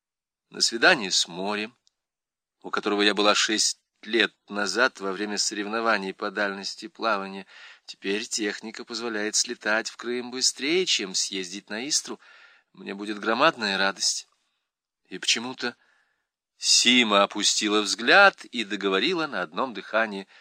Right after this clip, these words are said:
"Мне подумалось, что вам тоже было бы приятно съездить, и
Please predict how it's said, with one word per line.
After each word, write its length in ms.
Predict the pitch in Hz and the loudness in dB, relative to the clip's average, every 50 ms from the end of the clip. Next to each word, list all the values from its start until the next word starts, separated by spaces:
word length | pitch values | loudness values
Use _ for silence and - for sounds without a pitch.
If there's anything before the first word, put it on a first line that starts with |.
| - - - _ _ _ _ | -20 -20 -20 _ _ _ _
"Мне 280 | _ 95 92 92 104 104 | _ -20 -18 -18 -18 -14
подумалось, 440 | - 104 92 101 101 101 101 98 - | -12 -12 -12 -10 -12 -12 -8 -6 -6
что 180 | - - 101 | -6 -6 -8
вам 200 | 92 101 98 98 _ _ _ | -10 -10 -12 -12 _ _ _
тоже 400 | - 117 131 139 135 139 151 135 | -10 -8 -8 -8 -8 -8 -10 -12
было 220 | 123 139 143 143 | -12 -12 -14 -14
бы 120 | - 143 | -14 -18
приятно 460 | - - 151 147 147 147 - - 151 147 | -16 -14 -12 -10 -10 -12 -12 -12 -6 -4
съездить, 580 | - - 147 151 151 139 139 151 147 - - | -4 -2 -2 -6 -8 -8 -10 -10 -8 -8 -8
и 320 | - 117 139 139 135 131 | -10 -10 -16 -16 -18 -18